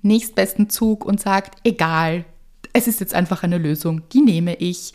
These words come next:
Und das sagen wir natürlich oft ganz unbewusst zu uns. Also da auch wirklich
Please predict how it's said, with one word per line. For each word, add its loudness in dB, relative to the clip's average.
Und 6
das 2
sagen 2
wir 2
natürlich -2
oft -2
ganz 0
unbewusst 2
zu -8
uns. -2
Also -2
da -2
auch -2
wirklich -4